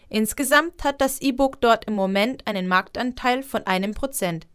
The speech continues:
In Deutschland schätzt man für die Zukunft einen Anteil von zehn bis zwanzig Prozent.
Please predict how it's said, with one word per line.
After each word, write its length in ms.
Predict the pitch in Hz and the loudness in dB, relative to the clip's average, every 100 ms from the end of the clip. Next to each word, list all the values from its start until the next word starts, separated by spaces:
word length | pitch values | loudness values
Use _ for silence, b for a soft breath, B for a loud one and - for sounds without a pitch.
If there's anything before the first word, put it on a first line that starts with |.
| b b b b b | b b b b b
In 180 | - 214 | -4 0
Deutschland 500 | 208 214 - 294 349 | 4 4 4 0 0
schätzt 380 | - 285 - - | -2 -2 -2 -2
man 160 | 277 | -2
für 160 | 277 269 | -2 -2
die 140 | 254 | -4
Zukunft 600 | 247 - 285 302 285 - - | -4 -4 -2 -2 -4 -6 -4
einen 220 | 226 220 | -4 -2
Anteil 440 | 214 226 269 262 | -4 -2 0 0
von 260 | 262 254 247 | 0 -4 -4
zehn 240 | 262 247 | -4 -4
bis 180 | 247 269 | -4 -6
zwanzig 480 | - 226 190 185 - | 0 0 0 -6 -14
Prozent. 480 | - - - - | -14 -10 -10 -10